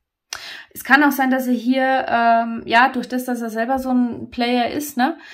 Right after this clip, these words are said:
ähm, natürlich dann auf diesen Sachen reinsteigt, wobei ich dir ganz ehrlich sagen muss, dass ich's nicht glaube, dass er das tut,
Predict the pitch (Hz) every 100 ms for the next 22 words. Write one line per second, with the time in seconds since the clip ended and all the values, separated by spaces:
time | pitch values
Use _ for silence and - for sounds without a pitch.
0 | - - - - 240 240 240 240 - _
1 | - - - - - - - 226 - 240
2 | 247 247 277 277 262 247 247 262 247 240
3 | 247 - 254 254 247 233 226 220 202 226
4 | 269 - 277 285 247 233 208 233 247 -
5 | 240 - - _ - 233 226 226 240 254
6 | 254 247 233 240 240 233 247 226 226 220
7 | 226 - 220 220 226 208 214 214 220 -
8 | 294 -